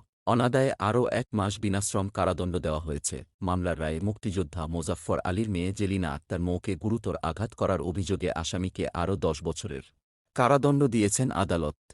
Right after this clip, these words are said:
পাশাপাশি পাঁচ হাজার টাকা অর্থদণ্ড, অনাদায়ে আরও এক মাসের কারাদণ্ড দেওয়া হয়েছেন।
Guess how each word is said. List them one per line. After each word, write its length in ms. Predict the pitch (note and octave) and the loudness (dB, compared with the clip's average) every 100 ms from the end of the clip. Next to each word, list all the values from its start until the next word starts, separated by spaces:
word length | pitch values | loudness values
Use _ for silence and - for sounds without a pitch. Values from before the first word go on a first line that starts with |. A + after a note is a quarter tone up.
| _ _ _ _ _ _ _ _ - | _ _ _ _ _ _ _ _ 2
পাশাপাশি 500 | B2 - D3 C#3+ D3 | 4 4 2 2 0
পাঁচ 220 | - G#2+ - | 2 2 2
হাজার 260 | C3 B2+ B2 | 2 2 2
টাকা 240 | A2+ A2+ A2+ | 0 2 2
অর্থদণ্ড, 600 | E2+ - A2+ F2 E2+ D#2 C#2+ _ | 2 0 -2 0 0 -2 -6 _
অনাদায়ে 440 | G#2+ B2 B2+ B2+ - | 2 4 4 2 2
আরও 220 | G2 B2 | 2 2
এক 180 | A2+ A#2 - | 2 0 0
মাসের 320 | G#2+ - A2 | 0 0 -2
কারাদণ্ড 500 | - F#2 G2 G2 G2 F2+ | 2 2 2 2 0 0
দেওয়া 240 | E2 D#2+ | 0 0
হয়েছেন। 400 | D#2+ D2 - D2+ | -2 -4 -4 -4